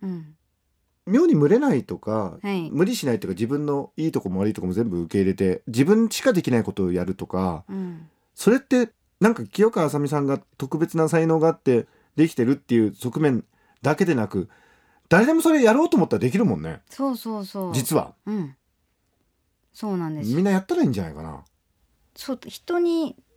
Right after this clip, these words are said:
Speaker 1: 頼りより、自分の中の核を、
Speaker 2: うん。
Speaker 1: 才能をい-、一回見-、見つけたらいいのに、分かったらいいのにって思う時ある。
Speaker 2: ということなんだね。
Speaker 1: あるある。
Speaker 2: なるほど。
Speaker 1: なんかこう、
Speaker 2: これ。
Speaker 1: 何かにくっついて、そ-、そ-、そこからエ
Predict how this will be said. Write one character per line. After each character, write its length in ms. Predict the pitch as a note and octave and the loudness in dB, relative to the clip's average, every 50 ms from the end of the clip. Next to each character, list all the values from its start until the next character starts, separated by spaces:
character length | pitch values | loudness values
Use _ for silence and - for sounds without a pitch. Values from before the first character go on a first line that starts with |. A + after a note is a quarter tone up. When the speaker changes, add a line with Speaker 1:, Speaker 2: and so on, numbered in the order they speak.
| _ _ | _ _
Speaker 1:
頼 220 | - G3 F#3 F3+ | -6 -4 -2 -2
り 120 | E3+ E3+ E3+ | -2 -4 -4
よ 120 | E3 F3 | -6 -4
り、 200 | F#3+ B3+ C4 A3 | -2 -2 -2 -2
自 220 | - - - G#3+ | -4 -4 -2 0
分 120 | A#3 C#4 D4 | 2 2 4
の 100 | D#4 D#4 | 4 4
中 300 | D#4 E4 D4 - C4+ A3+ | 2 2 2 2 2 0
の 100 | G3 F3+ | 0 -2
核 500 | - - G3+ F#3+ - - F3+ F3 E3 E3+ | -2 -4 -6 -6 -6 -4 -4 -2 0 0
を、 300 | F3 E3 D3+ - - - _ _ _ _ _ | 0 0 0 -4 -8 -14 _ _ _ _ _
Speaker 2:
う 20 | |
ん。 20 | |
Speaker 1:
才 200 | - G3+ F#3+ F#3+ | -2 0 2 2
能 300 | F3+ F#3 F#3 F3+ F3+ F#3 | 2 2 2 0 0 0
を 40 | F3+ | 0
い-、 80 | E3+ D#3+ - _ _ _ - | -2 -4 -6 _ _ _ -8
一 160 | E3 F3+ - - | -8 -8 -6 -4
回 200 | - A#3 A3+ G#3+ | -2 0 2 2
見-、 200 | G3+ G3+ G3 - _ - | 2 2 0 -2 _ 0
見 160 | G3+ A#3 A#3 | 0 0 0
つ 100 | - - | 0 -2
け 140 | - C#4+ C#4 | -2 2 4
た 100 | C#4+ C4 | 4 4
ら 120 | A#3 G3+ | 4 2
い 60 | F3+ | 0
い 40 | D#3+ | 0
の 100 | C#3+ D3 | -2 -6
に、 180 | D3 D#3 C3 - _ _ _ | -8 -12 -14 -16 _ _ _
分 100 | F#3 F#3 | -6 -2
か 100 | - D4 | -2 -2
っ 80 | D4 - | -2 -2
た 120 | - G#3 | -2 -2
ら 60 | G3 | 0
い 80 | F3+ E3 | 0 -2
い 20 | |
の 120 | E3 D#3+ D3 | -2 -4 -6
に 200 | C3+ C#3+ D3 C#3 | -8 -10 -10 -12
っ 40 | - | -16
て 200 | _ - C#3 D3+ | _ -8 -6 2
思 260 | E3+ C3 B2 A2+ - - | 4 4 6 4 4 0
う 20 | |
時 0 | |
あ 0 | |
る。 80 | - - | -6 -8
Speaker 2:
と 100 | - A#2 | -2 2
い 60 | A#2+ | 2
う 60 | A#2+ | 4
こ 100 | A#2 C#3 | 4 2
と 100 | - C#3 | 2 2
な 80 | A#2+ G#2 | 2 2
ん 80 | F#2 D2 | 0 -4
だ 80 | C#2+ | -6
ね。 80 | D2 E3+ | -4 -2
Speaker 1:
あ 80 | F#3 | -2
る 140 | F3+ F3 E3 | -2 -2 -2
あ 80 | E3 D3+ | -4 -4
る。 200 | D3+ D3+ - - _ _ _ _ _ _ _ _ _ _ _ _ _ _ _ _ _ _ | -6 -10 -14 -18 _ _ _ _ _ _ _ _ _ _ _ _ _ _ _ _ _ _
Speaker 2:
な 160 | F2+ E2 E2 | -12 -10 -8
る 60 | D#2+ E2+ F2 E2+ | -8 -6 -6 -6
ほ 180 | D#2 D#2+ E2+ | -6 -8 -6
ど。 520 | E2 F2+ F2+ F2 F2 F2 E2+ E2 E2 D2+ - | -4 -2 -2 -2 0 -2 -2 -4 -4 -6 -6
Speaker 1:
な 80 | A#3 A#3+ | -8 -4
ん 20 | |
か 80 | - F#2+ | -2 0
こ 60 | G2 | 0
う、 100 | - E3 | 0 0
Speaker 2:
こ 160 | E3+ E3 D#3+ | -4 -6 -6
れ。 60 | E3+ G3 | -4 0
Speaker 1:
何 160 | A#3+ C4 A3 | 0 0 0
か 120 | F#3 F3 | 0 -2
に 100 | E3 D#3+ | -4 -4
く 140 | - - F3 | -4 -4 -4
っ 60 | E3 - | -4 -4
つ 160 | - - B3 | -8 -4 -4
い 140 | A#3 G3+ F#3 | -4 -4 -4
て、 580 | - - D#3 D#3 D3+ D3+ D3 D3 C#3+ - - - _ _ _ _ _ _ _ _ _ | -6 -6 -6 -4 -4 -4 -6 -6 -8 -12 -16 -20 _ _ _ _ _ _ _ _ _
そ-、 180 | _ - - F#3 | _ -10 -8 -6
そ-、 120 | F3+ F#3 F3+ | -4 -4 -4
そ 140 | - G3+ | -4 -4
こ 100 | G#3 A3+ | -4 -2
か 140 | A3 B3 A#3 | -2 0 0
ら 100 | A3+ G#3+ | 2 2
エ 160 | A3 - - | 0 -2 -4